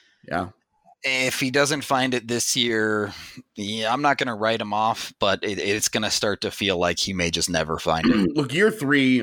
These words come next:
Speaker 1: um, we should talk just because very quickly here, since I know we're trying to get out of here, but,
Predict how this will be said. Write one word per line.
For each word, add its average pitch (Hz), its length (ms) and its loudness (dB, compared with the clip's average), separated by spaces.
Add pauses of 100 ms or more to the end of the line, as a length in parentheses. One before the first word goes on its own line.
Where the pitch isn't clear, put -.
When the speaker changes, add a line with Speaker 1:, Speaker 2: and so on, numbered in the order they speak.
Speaker 1:
um, 113 440 2
we 123 120 0
should 151 160 -4
talk 120 200 0 (140)
just 127 220 -6
because 104 480 -4
very 120 320 2
quickly 87 360 -4
here, 87 220 -4
since 95 180 -10
I 95 60 -2
know 92 100 -6
we're 90 60 -4
trying 90 200 -6
to 87 60 -6
get 87 120 -8
out 90 120 -4
of 87 60 -4
here, 87 160 -4
but, 87 240 -2